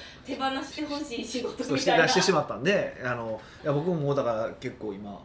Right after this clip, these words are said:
Speaker 2: 岐路に来てるなっていう感じですね。
Speaker 1: え、その、さっき気になったんが、
Speaker 2: はいはい。
Speaker 1: 例えば自分やったら、自分の基準が百パーセントで、
Speaker 2: はい。
Speaker 1: その、あ-、相手に任したら、まあ、仕上がりが八十パーセントやったとして、
Speaker 2: はい。
Speaker 1: お客さんから見たら、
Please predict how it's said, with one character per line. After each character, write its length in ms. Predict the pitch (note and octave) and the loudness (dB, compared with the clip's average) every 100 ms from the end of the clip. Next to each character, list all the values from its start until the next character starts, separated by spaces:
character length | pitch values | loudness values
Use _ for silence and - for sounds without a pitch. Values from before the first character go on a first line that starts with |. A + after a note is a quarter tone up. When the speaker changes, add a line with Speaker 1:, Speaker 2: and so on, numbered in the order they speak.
| - | -12
Speaker 2:
岐 120 | - | -8
路 60 | G#2+ | -8
に 120 | E2+ | -10
来 60 | - | -10
て 80 | G#2+ | -2
る 60 | |
な 100 | F#3 | -2
っ 80 | A#3+ | -2
て 60 | C#3 | -8
い 40 | |
う 40 | |
感 80 | - | -10
じ 80 | B2+ | -14
で 60 | C#3 | -16
す 80 | A2+ | -14
ね。 120 | G#2 - - - - - - - - - - | -16 -16 -20 -20 -20 -20 -20 -20 -20 -18 -8
Speaker 1:
え、 120 | B3+ | -6
そ 160 | F#4 F#4+ | -6 -10
の、 220 | G4+ - | -6 -6
さ 140 | C#4 | -6
っ 60 | C4 | -12
き 80 | C4+ | -14
気 140 | E4+ | -16
に 120 | F4+ D#4+ | -14 -10
な 120 | G#3 | -10
っ 100 | - | -8
た 100 | G3 | -10
ん 140 | F3 | -10
が、 80 | F#3+ | -2
Speaker 2:
は 300 | B3+ - - - - C4+ | -2 -2 -6 -12 -16 -12
い 20 | |
は 40 | |
い。 40 | E4+ | -8
Speaker 1:
例 80 | D4+ | -6
え 20 | |
ば 100 | A3+ G3 F3+ | -4 -4 -6
自 200 | G3 A#3+ | -12 -10
分 300 | C#4+ D#4 E4 | -8 -8 -6
や 160 | C#4+ A3+ | -6 -6
っ 100 | B3+ | -2
た 80 | |
ら、 480 | A#3 A#3 A3+ G3 - G#3 | 0 2 0 0 -2 -6
自 100 | B3+ | -8
分 100 | F4 | -6
の 100 | A#4 | -6
基 120 | D4 | -4
準 140 | A#3 | -4
が 80 | A3+ | -2
百 200 | A3+ G3 | -4 -6
パ 120 | G3 G3+ | -4 -4
ー 120 | A#3 | -4
セ 140 | A#3+ | -8
ン 40 | F#3+ | -8
ト 100 | E3+ | -2
で、 240 | A#3 - | -2 2
Speaker 2:
は 100 | F3+ | 2
い。 140 | C3+ - | 2 -2
Speaker 1:
そ 140 | - G#3 | -12 -10
の、 80 | |
あ-、 180 | G3+ - - - | -10 -12 -14 -4
相 220 | D#4+ D#4 | -2 -2
手 160 | A#3 G3 | -4 -6
に 80 | |
任 320 | G3+ A3+ A3+ A3 | -6 -6 -6 -8
し 60 | |
た 80 | F3 | -8
ら、 260 | F3 E3+ F#3+ | -6 -6 -6
ま 220 | G3 F3+ | -6 -6
あ、 80 | A3 - | -6 -14
仕 200 | - D4 | -6 -4
上 80 | |
が 100 | C#4 | -2
り 80 | C4 | -2
が 80 | B3+ | -4
八 160 | A3 G#3 G3 | -6 -10 -10
十 100 | G3 | -8
パ 140 | G#3 | -6
ー 100 | G#3 | -6
セ 120 | D#4 | -6
ン 60 | A#3+ | -6
ト 60 | F#3 | -4
や 100 | F3 | -6
っ 60 | |
た 80 | F#3+ | -6
と 140 | F#3 | -10
し 140 | F#3+ - | -12 -10
て、 160 | F4+ | -6
Speaker 2:
は 140 | C#3+ B2 | -2 -4
い。 40 | - - - | -6 -20 -16
Speaker 1:
お 100 | A3+ | -8
客 220 | C#4+ C#4+ | -8 -8
さ 240 | - A#4 F4 | -8 -8 -4
ん 20 | |
か 80 | A3+ | -2
ら 140 | G#3+ | -2
見 120 | A#3 | -2
た 120 | A3+ | -2
ら、 300 | B3 A3+ - | 2 2 0